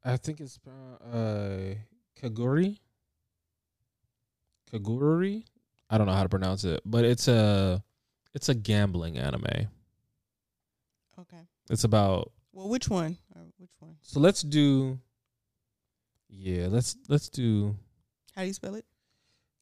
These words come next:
Speaker 1: K A K E G U R U I. It's on Netflix.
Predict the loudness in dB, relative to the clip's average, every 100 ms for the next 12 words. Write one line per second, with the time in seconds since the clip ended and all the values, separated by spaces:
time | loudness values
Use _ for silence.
0 | _ 2 4 6 4 2 4 4 2 -2
1 | _ _ -2 2 4 2 0 -4 -2 -4
2 | -6 -12 _ _ -4 0 0 -2 -6 -12
3 | -18 -20 -20 _ -10 -4 -2 -2 -6 -10
4 | _ -20 -20 -20 -20 -20 -20 _ -10 -8
5 | -8 -8 -12 _ _ _ 0 2 2 -2
6 | -8 -12 -14